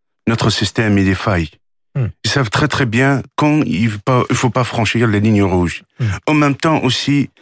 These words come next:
Speaker 1: c'est triste, avec leur discours victimaire de C C F, de Abdallah Sefrioui, Collectif Cheikh Yassine et d'autres,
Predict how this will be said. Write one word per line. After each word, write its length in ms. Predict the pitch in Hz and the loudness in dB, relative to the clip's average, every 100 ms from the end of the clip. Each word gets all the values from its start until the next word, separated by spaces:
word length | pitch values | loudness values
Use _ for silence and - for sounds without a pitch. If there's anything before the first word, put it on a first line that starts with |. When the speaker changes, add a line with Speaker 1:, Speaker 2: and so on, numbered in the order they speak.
| _ - | _ -8
Speaker 1:
c'est 200 | - 127 | -4 -2
triste, 500 | 147 147 123 - - _ - | 0 0 -2 -8 -20 _ -6
avec 280 | 107 117 123 | -2 0 0
leur 200 | 123 107 | -2 -2
discours 520 | 101 147 - 160 123 | -2 -2 -2 -2 0
victimaire 1000 | 107 120 - 117 113 101 90 87 78 71 _ _ _ _ _ _ _ | 0 -2 -2 2 2 2 0 -2 -6 -10 _ _ _ _ _ _ _
de 80 | 110 | -4
C 160 | 101 139 | -2 -2
C 380 | - 131 110 95 | 0 0 0 -2
F, 240 | - - - | -8 -12 -4
de 80 | 110 | -2
Abdallah 400 | 110 123 120 120 | 0 0 0 0
Sefrioui, 540 | 127 - 135 110 98 | -2 -2 0 0 0
Collectif 420 | - 117 - 127 | 0 -2 0 -2
Cheikh 200 | - 135 | -2 -2
Yassine 360 | 127 - 139 127 | -2 0 2 2
et 80 | 147 | 0
d'autres, 580 | 156 180 - - 101 | 0 0 0 -2 -4